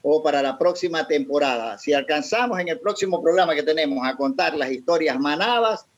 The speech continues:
agárrense porque estas historias sí son fuertes. Así que ya sabes, bueno, el, el tiempo parece que nos apremia, Darian.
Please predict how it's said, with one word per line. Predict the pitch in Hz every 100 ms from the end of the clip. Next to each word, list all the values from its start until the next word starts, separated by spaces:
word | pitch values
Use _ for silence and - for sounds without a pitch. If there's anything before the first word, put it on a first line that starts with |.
| _
agárrense | 139 147 143 151 165 170 165 151 147
porque | 131 - 143
estas | 165
historias | 143 151 156 139
sí | 135
son | 143 131
fuertes. | 135 101 87 - _ _ -
Así | 123 127 156
que | 165
ya | 156 151
sabes, | 143 127 123
bueno, | 196 233 180
el, | 131 139 123
el | 131 139 131
tiempo | 160 180 175
parece | 165 170
que | 165
nos | 156 147
apremia, | 151 175 170 165
Darian. | 214 214 202